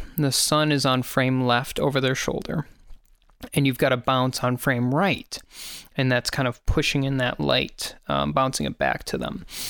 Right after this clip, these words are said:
That, it, it, the key is coming from, uh, frame right, but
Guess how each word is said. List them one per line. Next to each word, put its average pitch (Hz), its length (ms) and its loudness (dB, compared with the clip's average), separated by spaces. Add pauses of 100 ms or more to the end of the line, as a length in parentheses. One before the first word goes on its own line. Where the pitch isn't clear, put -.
(200)
That, 190 420 0
it, 185 160 4 (240)
it, 175 160 0
the 165 80 4
key 233 460 4
is 156 120 2
coming 156 300 2
from, 131 580 0 (320)
uh, 60 520 2 (400)
frame 165 340 2
right, 151 220 2 (260)
but 147 220 2